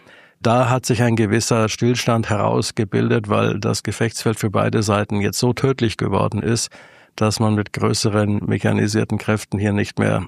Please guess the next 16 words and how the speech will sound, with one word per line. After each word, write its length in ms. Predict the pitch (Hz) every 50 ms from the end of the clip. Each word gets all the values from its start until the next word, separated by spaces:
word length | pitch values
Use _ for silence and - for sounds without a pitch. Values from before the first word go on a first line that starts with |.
| _
vorrücken 640 | - - - 127 127 135 117 120 113 - - 110 -
kann, 260 | - 110 107 117 117
sondern 320 | 104 110 107 104 101 101
eher 320 | - - 110 110 110 110 - _ - - - - - - - _ _ -
mit 340 | - 123 117 - - - -
schnellen, 920 | - - - 113 113 117 117 120 123 123 120 113 117 101 - - 92 - _ _ -
teilweise 580 | - 107 110 123 113 107 110 113 104 110 104 - - _ _ - - - 135 - -
Motorrad-, 760 | - 110 123 120 120 117 - - 131 131 123 123 117 117 -
Motor-, 300 | 120 117 117 - 123 123 -
also 220 | - 113 107 107
motorisierten, 720 | 110 117 120 - 123 107 110 113 95 113 127 143 - - 107
ja, 140 | 104 110 107
aber 160 | 104 107 107
mit 180 | 104 113 113 -
Motorrädern 640 | 110 104 - - 120 120 123 120 110 117 110 107
vorgehenden 640 | - - 123 117 107 110 110 104 104 104 104 104